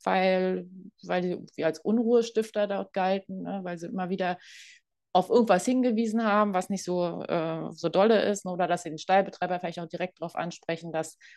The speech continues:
das echt doof ist, wenn das Pferd das letzte Mal abends um zweiundzwanzig Uhr Heu bekommt und dann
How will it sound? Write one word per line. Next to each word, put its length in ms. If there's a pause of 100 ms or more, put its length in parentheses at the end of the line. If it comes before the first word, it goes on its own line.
(240)
das 140
echt 260
doof 220
ist, 260
wenn 400
das 200
Pferd 220
das 120
letzte 320
Mal 200
abends 340
um 320
zweiundzwanzig 480
Uhr 60
Heu 140
bekommt 380
und 140
dann 180